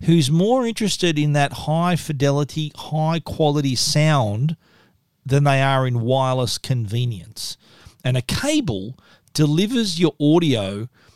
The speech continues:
a lot better than Bluetooth does. So Bluetooth does the job, but for the pure, the purists out there, there's nothing to beat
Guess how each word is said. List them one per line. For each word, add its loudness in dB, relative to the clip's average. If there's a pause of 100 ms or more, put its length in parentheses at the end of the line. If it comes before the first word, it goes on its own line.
(280)
a -2
lot 0
better 0
than 0
Bluetooth -2
does. -10 (200)
So 2
Bluetooth -2 (160)
does 2
the -2
job, -2 (560)
but 0 (120)
for -6
the 0 (100)
pure, -4 (100)
the 0
purists -4
out -2
there, -6 (480)
there's 2
nothing 2
to -2
beat 0